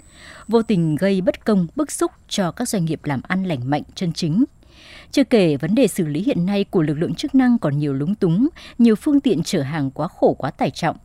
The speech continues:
chưa được phát hiện do khó định lượng bằng mắt thường khi tuần tra xử lý. Các thiết bị định lượng kiểm soát tải trọng như cân xách tay di động, chạm cân di động thì hiệu quả chưa cao, do chỉ xử lý đột xuất một vài điểm nóng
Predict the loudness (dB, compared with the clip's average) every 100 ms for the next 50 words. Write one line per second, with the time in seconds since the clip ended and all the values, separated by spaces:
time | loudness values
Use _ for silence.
0 | -6 0 2 2 0 -2 -4 2 0 0
1 | -18 -20 -20 -6 0 2 0 -2 -2 0
2 | 0 0 0 0 -2 -4 0 -2 0 2
3 | 2 2 -4 -4 -4 -4 -2 -4 -4 -6
4 | -6 -4 -2 0 -2 -6 -20 -20 -20 -20
5 | -8 -4 0 2 2 2 0 0 2 2
6 | 0 -2 -2 -2 -4 -2 -2 0 -2 -2
7 | -4 0 2 2 0 -2 0 -2 0 0
8 | 0 2 0 -2 -20 -8 -2 0 4 2
9 | 4 2 2 0 -16 -4 -2 -2 -4 -8
10 | -8 -6 -4 -2 0 0 -2 _ -20 -16
11 | -2 0 2 0 -2 -2 -2 -2 2 0
12 | 2 -2 0 0 0 0 -2 0 0 0
13 | 0 0